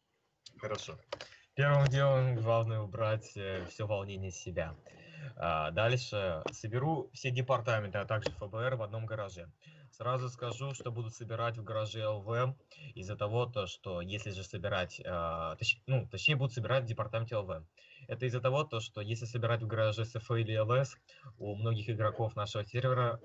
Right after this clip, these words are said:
Ф П С, э, в два, точнее, в три, в четыре раза меньше становится, чем в департаменте, потому что, э, в департаменте объектов меньше,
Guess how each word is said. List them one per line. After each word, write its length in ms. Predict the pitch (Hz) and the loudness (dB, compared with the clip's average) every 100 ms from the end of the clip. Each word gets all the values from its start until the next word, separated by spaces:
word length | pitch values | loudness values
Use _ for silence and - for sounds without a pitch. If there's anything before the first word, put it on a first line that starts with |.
| - | -6
Ф 140 | 101 | -2
П 240 | 110 110 | 4 6
С, 280 | 110 - - | 6 0 -12
э, 380 | 101 92 90 85 82 | -8 -6 -6 -8 -10
в 80 | 98 | -8
два, 440 | 107 120 107 90 - _ | 0 2 2 -2 -10 _
точнее, 240 | - 104 | -12 -12
в 60 | - | -4
три, 220 | 127 117 | -2 -2
в 40 | |
четыре 300 | 117 - 107 | -4 -10 -8
раза 280 | 107 127 117 | -2 -2 -2
меньше 280 | 95 110 - | -6 -6 -8
становится, 480 | - 98 107 107 92 | -10 -8 -6 -6 -10
чем 160 | - 104 | -10 -10
в 40 | |
департаменте, 600 | 107 101 - 92 82 - | -8 -8 -6 -8 -8 -14
потому 280 | - 87 87 | -16 -14 -12
что, 160 | - 82 | -14 -18
э, 40 | - - - - - | -20 -20 -20 -20 -10
в 580 | 90 85 80 80 80 92 | -4 -2 -2 -6 -8 -10
департаменте 640 | 92 101 101 101 95 104 | -6 -4 -2 -2 -2 -4
объектов 420 | 98 101 98 110 | -4 -4 -8 -4
меньше, 480 | 131 156 175 175 180 | 0 0 2 0 0